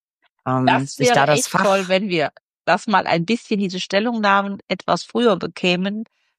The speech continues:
Speaker 2: Denn ich sag mal so, wir haben ganz viele tolle Kolleginnen und Kollegen, die bei uns in den Ausschüssen arbeiten und die auch eine fundierte Stellungnahme abgeben wollen. Ja, es geht nicht nur formal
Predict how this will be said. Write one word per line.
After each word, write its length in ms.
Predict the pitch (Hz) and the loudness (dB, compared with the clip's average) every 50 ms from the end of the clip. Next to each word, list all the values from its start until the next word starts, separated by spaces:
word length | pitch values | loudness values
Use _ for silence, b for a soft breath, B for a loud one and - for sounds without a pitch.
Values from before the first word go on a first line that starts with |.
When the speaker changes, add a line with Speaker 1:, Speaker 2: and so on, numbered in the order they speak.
| _ _ - | _ _ 2
Speaker 2:
Denn 260 | 160 175 175 180 165 | 2 2 4 2 -2
ich 120 | - - | -2 -2
sag 160 | - 185 190 | -2 -2 0
mal 160 | 202 190 180 175 | 2 0 0 0
so, 140 | 190 180 170 | 0 -2 0
wir 80 | 175 | 0
haben 120 | 165 160 156 | 0 0 0
ganz 260 | 165 180 214 - - | -2 -2 -2 -4 -10
viele 480 | - - 240 233 226 226 214 208 - - | -6 -4 -2 2 2 2 2 2 -2 -2
tolle 300 | - 202 202 214 220 208 | 2 2 4 4 2 0
Kolleginnen 500 | - - 196 185 190 196 196 196 196 - | 0 -2 0 0 0 0 0 -2 -4 -4
und 120 | 180 180 | -8 -8
Kollegen, 360 | - - 185 175 180 185 185 | -6 -4 0 0 0 0 0
die 80 | 180 175 | -4 -4
bei 100 | - - | -6 -6
uns 160 | - - 175 | -6 -4 -4
in 120 | 165 160 | -4 -2
den 40 | 151 | 0
Ausschüssen 560 | - - - 196 - - - 202 190 - 180 | 0 0 0 -2 -6 -6 -8 -8 -6 -4 -2
arbeiten 640 | - - - 175 190 - 214 220 226 - - 247 254 - _ _ _ _ _ _ _ _ _ _ | 0 0 0 0 2 2 2 2 2 -2 -8 -14 -14 -14 _ _ _ _ _ _ _ _ _ _
und 360 | - 185 190 190 190 - - - | 0 2 2 2 0 -2 -4 -8
die 320 | - 151 165 170 190 196 - - | -10 -8 -6 -2 -2 -2 -2 0
auch 220 | - 151 170 180 - | 2 0 0 0 0
eine 160 | 180 180 170 | -2 -2 -2
fundierte 640 | - - 180 180 175 175 202 226 254 262 - - 160 | -2 -4 -2 -2 0 2 4 4 4 4 2 -2 -4
Stellungnahme 680 | - - 170 165 160 156 147 147 147 143 143 143 - - | -2 0 0 0 0 0 -2 -2 -2 -2 0 -2 -2 -2
abgeben 540 | - - - _ - 147 143 143 143 135 - - | -2 -4 -6 _ -6 -4 -4 -4 -4 -8 -8 -8
wollen. 580 | 123 127 135 139 143 143 143 135 131 127 127 - _ | -6 -2 0 0 0 0 0 -2 -4 -6 -8 -8 _
Ja, 180 | - 135 131 - | -2 0 0 0
es 120 | - 175 - | -2 -6 -6
geht 200 | - 175 156 - | -6 -6 -4 -2
nicht 220 | 175 202 - - | -2 -2 -2 -4
nur 160 | 208 196 190 | -4 -4 -4
formal 600 | - - - 196 180 175 170 175 170 170 165 - | -4 0 2 4 4 4 4 0 0 0 -2 -4